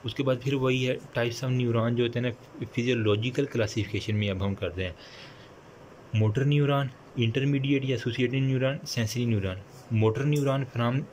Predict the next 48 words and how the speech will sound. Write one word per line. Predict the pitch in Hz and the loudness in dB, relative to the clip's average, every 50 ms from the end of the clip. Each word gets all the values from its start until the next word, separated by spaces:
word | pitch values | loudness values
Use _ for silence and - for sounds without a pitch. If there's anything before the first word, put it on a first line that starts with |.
| - - | -6 -4
uh, | 113 104 107 110 | 0 0 0 0
सीएनएस | - - 131 120 120 127 131 135 127 - | 0 -2 -2 0 0 0 0 0 -2 -2
to | - 135 | -2 -2
the | 123 123 | 0 2
muscular | 120 113 101 - 123 123 | 2 0 0 0 -2 -2
gland, | 113 110 104 95 92 95 104 - | 0 0 0 0 0 0 -2 -4
effector | 110 - - 110 - - 113 | -4 -2 -4 -2 -2 -2 -4
तक | 110 - 113 | -2 -2 -2
यानी | 107 107 104 104 | 0 0 0 0
जिसने | 101 101 - - 110 98 | -2 -2 -2 -2 -2 0
जाना | 92 87 87 90 | 0 -2 -4 -6
है, | 90 - - - - - - - - | -8 -10 -14 -20 -20 -20 -20 -8 -4
ठीक | 127 127 127 | -4 -4 -2
है। | 123 104 - - - - - - - - - - - - - | -4 -8 -10 -10 -14 -20 -20 -20 -20 -20 -20 -20 -14 -4 0
और, | 113 107 110 110 | 2 4 4 4
uh, | 110 110 107 110 110 110 107 110 | 4 4 4 4 4 4 4 4
multipolar, | 113 113 110 - 143 139 - 139 139 139 143 131 | 2 0 0 0 -2 -2 0 0 0 2 0 -2
अ, | 113 - - - - - - - - - - - - 107 104 107 | -4 -8 -16 -20 -20 -20 -20 -20 -20 -20 -14 -6 -2 0 0 2
many | 110 110 107 107 117 123 127 127 | 2 2 2 2 2 2 2 0
dendrite | 127 120 120 120 120 123 120 123 | 0 0 0 0 0 0 0 0
and | 117 113 117 - | -2 -2 -2 0
single | 120 113 120 127 131 131 123 | 0 2 2 2 0 0 -2
axon | 113 - 127 127 127 127 123 113 113 - - - - - - - - - - | -4 -2 0 2 2 2 0 0 -4 -10 -14 -20 -20 -20 -20 -18 -10 -4 -2
cause | 120 117 120 123 - | 0 0 0 0 -2
करते | - 123 - - 127 | -4 -6 -4 -2 0
हैं | 120 117 | 0 0
muscle | 113 113 - 127 120 | 0 0 -2 -2 -2
to | 120 117 | -2 -2
contract | 117 127 113 107 117 117 113 117 | 0 0 0 0 0 0 0 0
gland | 113 113 113 113 113 117 113 123 | 0 2 2 2 2 0 0 0
to | 107 - - | -2 -2 -2
secrete | 104 - - 98 95 95 - - | -6 -4 -4 -4 -4 -2 -2 -2
हो | 90 87 | -2 -2
गया। | 85 87 80 - - - - - 151 | -2 -4 -6 -8 -12 -18 -8 -4 -2
इनके | 131 123 - 151 | 0 0 0 0
दो | 131 127 127 131 | 2 2 2 2
काम | 131 131 117 101 98 104 | 2 0 -2 -2 0 0
है | 107 107 117 117 | -2 -2 -2 -2
motor | 131 135 110 104 104 - 110 | -2 0 0 0 0 0 0
neuron | 113 110 101 98 95 92 92 | 0 0 0 0 -2 -4 -6
के, | 95 98 98 101 107 - - - 143 123 | -6 -6 -6 -8 -8 -10 -8 -4 -4 -2
अगर | 107 - | 0 2
muscle | 117 113 107 104 - 131 | 2 2 2 2 0 -2
पे | 131 147 139 | -2 -2 -4
act | 127 - 127 | -4 -2 -2
करेगा | 127 123 127 127 131 | 0 0 0 0 0
तो | 127 | -2
contract, | 120 - 110 101 - 113 117 127 - - - | 0 0 -2 -2 0 -2 -4 -4 -4 -6 -6